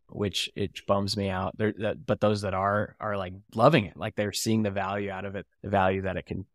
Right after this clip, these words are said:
uh, really impact the business with. So maybe that's a, another route that we can go down in some other time, but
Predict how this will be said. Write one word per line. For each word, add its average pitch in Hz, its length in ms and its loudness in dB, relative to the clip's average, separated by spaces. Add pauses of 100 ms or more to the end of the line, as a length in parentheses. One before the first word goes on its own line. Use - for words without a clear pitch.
uh, 101 160 -8 (160)
really 101 260 0
impact 92 600 -6 (140)
the 104 120 -6
business 98 420 -4
with. 101 200 -2
So 95 340 -2 (120)
maybe 104 240 0
that's 104 240 0
a, 92 260 2 (440)
another 98 520 -4 (120)
route 101 220 0
that - 120 -6
we 107 100 0
can 101 140 -4
go 98 140 0
down 98 240 2
in 92 80 -2
some 101 180 0
other 98 180 0
time, 95 280 -4
but 90 160 -4